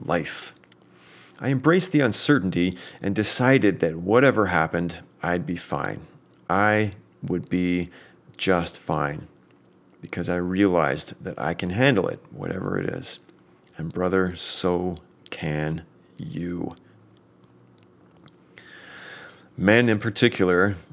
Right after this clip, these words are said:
can benefit tremendously from learning how to be powerfully vulnerable with each other. All it really takes is a little courage, a decision that enough is enough,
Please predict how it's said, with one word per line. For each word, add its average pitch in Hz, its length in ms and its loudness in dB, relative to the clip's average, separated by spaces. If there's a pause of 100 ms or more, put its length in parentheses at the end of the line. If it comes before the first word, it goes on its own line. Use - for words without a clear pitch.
(140)
can 95 180 -2
benefit 95 680 2
tremendously 92 880 0
from 92 320 -2
learning 120 360 4
how 92 300 2
to 98 100 2
be 90 400 -2 (460)
powerfully 95 920 2
vulnerable 92 1000 0
with 98 320 -4
each 92 180 -2
other. 87 360 0 (880)
All 139 180 2
it 165 80 2
really 160 240 2
takes 143 380 0
is 95 120 -2
a 98 60 -2
little 110 240 0
courage, 113 500 2 (600)
a 104 80 4
decision 101 680 4
that 90 140 2
enough 110 320 2
is 131 140 2
enough, 104 460 4